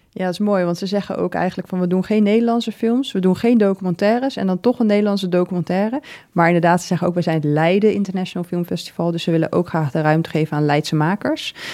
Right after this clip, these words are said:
Ehm, ja, dus vandaar dat wij onze documentaire over het verdwenen vliegveld, eh,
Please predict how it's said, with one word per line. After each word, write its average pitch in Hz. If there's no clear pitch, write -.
Ehm, 170
ja, 175
dus 165
vandaar 180
dat 170
wij 170
onze 165
documentaire 185
over 175
het 170
verdwenen 170
vliegveld, 170
eh, 160